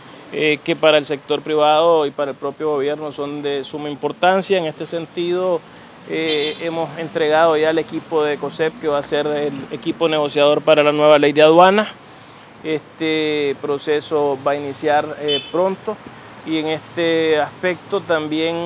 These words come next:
estamos, eh, retomando para su revisión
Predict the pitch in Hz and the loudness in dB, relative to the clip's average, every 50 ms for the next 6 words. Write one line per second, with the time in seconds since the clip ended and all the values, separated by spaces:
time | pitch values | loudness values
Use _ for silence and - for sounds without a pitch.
0 | 170 160 147 143 143 139 - - 156 151 156 160 160 165 165 165 147 - 151 143 | -6 -6 -6 -8 -8 -8 0 0 0 2 2 -2 -2 0 -2 -2 -2 -6 -6 -2
1 | 147 151 143 139 135 131 135 139 127 - - - - 147 156 160 151 - 165 156 | 0 0 2 0 0 -2 -6 -10 -18 -20 -20 -18 -12 -4 -2 -2 0 0 0 2
2 | 156 165 165 170 175 180 180 190 190 185 - - - - - - - - - - | 4 4 4 4 2 0 2 2 2 2 0 -6 -18 -20 -20 -20 -20 -20 -2 4
3 | 160 160 156 151 151 151 147 151 147 139 - - 180 180 196 185 185 175 165 160 | 4 6 8 8 8 8 8 6 4 2 -2 -2 0 0 0 2 0 -2 -2 -4
4 | 156 - - 170 180 180 185 185 | -6 -8 -6 -4 -4 -2 -2 -4